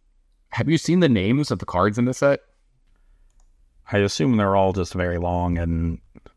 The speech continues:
Speaker 1: Yeah, I mean, it's, it's very, w-, we get that anyway, right?
Speaker 2: Yeah.
Speaker 1: But there's, there's, like, seventeen different Gandalfs, you know? And I,
Speaker 2: Yeah,
Speaker 1: and, like,
Speaker 2: yeah.
Speaker 1: yes, I'm being, I'm being, like, obviously hyperbolic there, but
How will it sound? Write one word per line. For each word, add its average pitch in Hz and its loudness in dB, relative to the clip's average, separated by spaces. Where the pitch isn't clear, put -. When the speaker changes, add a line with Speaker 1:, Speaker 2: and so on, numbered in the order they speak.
Speaker 1:
Yeah, 131 0
I 143 -2
mean, 151 -2
it's, - -6
it's 156 -4
very, 170 0
w-, 131 -12
we 143 0
get 190 2
that 156 4
anyway, 87 -2
right? 85 -2
Speaker 2:
Yeah. 92 2
Speaker 1:
But 135 4
there's, - -2
there's, 117 2
like, 104 0
seventeen 120 0
different 101 -2
Gandalfs, 82 -4
you 85 -2
know? 80 -4
And 107 2
I, 120 0
Speaker 2:
Yeah, 104 4
Speaker 1:
and, 117 2
like, 117 4
Speaker 2:
yeah. - 2
Speaker 1:
yes, 123 2
I'm 117 0
being, 123 2
I'm 110 0
being, 113 0
like, 98 0
obviously 104 0
hyperbolic 87 -2
there, 82 0
but 82 -2